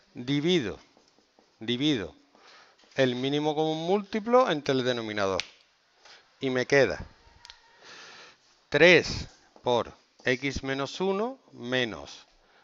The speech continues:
dos por dos x más tres igual a seis entre seis, uno, se queda igual.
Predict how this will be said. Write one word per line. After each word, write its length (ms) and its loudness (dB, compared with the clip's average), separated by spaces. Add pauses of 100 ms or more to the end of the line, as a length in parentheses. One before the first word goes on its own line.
(320)
dos 420 0
por 420 -8 (120)
dos 420 -6
x 380 -6
más 240 -4
tres 500 0 (720)
igual 400 4
a 120 2
seis 380 -4
entre 300 -4
seis, 400 -4
uno, 420 -4 (100)
se 220 -10
queda 240 -2
igual. 300 0